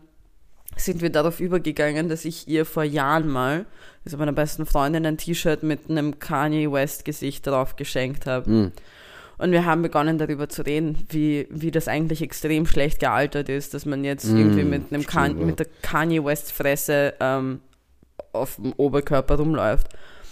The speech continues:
Speaker 1: Aber es gibt etwas, was noch schlechter gealtert ist, und zwar mein T-Shirt, was ich von Kanye West hab, und zwar, äh, wo Kanye Wests Tweet draufsteht, „I wish I had friends like me.“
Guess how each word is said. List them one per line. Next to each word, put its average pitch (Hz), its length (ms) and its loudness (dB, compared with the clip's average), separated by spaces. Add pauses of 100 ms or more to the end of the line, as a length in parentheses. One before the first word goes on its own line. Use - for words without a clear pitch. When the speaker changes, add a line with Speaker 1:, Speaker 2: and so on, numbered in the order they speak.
(400)
Speaker 1:
Aber 170 140 8
es 170 100 4
gibt 185 160 0
etwas, 170 320 4
was 165 140 2
noch 160 240 8
schlechter 147 440 6
gealtert 147 520 2
ist, 139 240 0
und 156 120 -2
zwar 143 220 2
mein 147 340 2
T-Shirt, 147 460 -4
was 143 140 -6
ich 143 120 -10
von - 140 -4
Kanye 139 360 0
West 135 320 -2
hab, 139 200 -2
und 156 160 -4
zwar, 131 760 0
äh, - 80 -12
wo 143 180 -2
Kanye 143 420 2
Wests - 460 -4 (340)
Tweet - 480 -2
draufsteht, 139 760 -2
„I 143 120 2
wish 151 200 -2
I 135 140 2
had 143 160 -2
friends 135 380 -2
like 139 240 0
me.“ 147 280 0